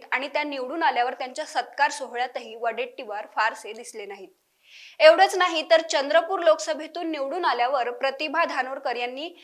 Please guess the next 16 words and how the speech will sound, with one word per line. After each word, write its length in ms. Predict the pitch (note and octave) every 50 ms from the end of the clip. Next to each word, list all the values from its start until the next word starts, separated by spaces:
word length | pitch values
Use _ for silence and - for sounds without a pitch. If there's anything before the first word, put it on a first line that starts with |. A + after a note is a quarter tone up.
| - - - -
आमच्या 380 | B3+ C4 C4+ C4+ C4+ - E4+
पक्षातील 540 | F4 F4 D#4 - - D#4 D4+ D4 - D#4+ E4 - -
अनेक 300 | B3+ B3+ C4+ D#4+ E4+ E4+
लोकांनी 400 | D4 B3+ A#3+ B3+ C4 C4+ C#4 D4
मला 300 | D#4 C#4+ C4 B3 C4 C4+
तिकीट 380 | C4+ C#4 C#4 B3 - C#4+ D#4 D4+ C#4+
न 200 | B3 B3 C4+ D#4
मिळण्यासाठी 960 | D#4+ E4 C#4+ C4 B3 B3 B3+ B3 - C#4 C4 - C4 C#4 D#4 D4 - - - _ _ _ -
सुपारी 480 | - - E4+ D#4 - E4+ E4+ F4 G4+
दिली 260 | F#4 F4+ F4 D4+ D#4
होती, 340 | F4+ E4 F4 - - C4 B3+
असा 200 | B3+ B3+ - D#4+
गंभीर 500 | D#4+ C4+ C4+ C#4 C#4+ C#4+ C#4+ C#4 D#4+ F4+
आरोपही 420 | F4 D#4+ C4+ C4 C4 C4+ B3+ B3 A#3+
केला 240 | - A3 G3+ G3
होता. 220 | - G3 - -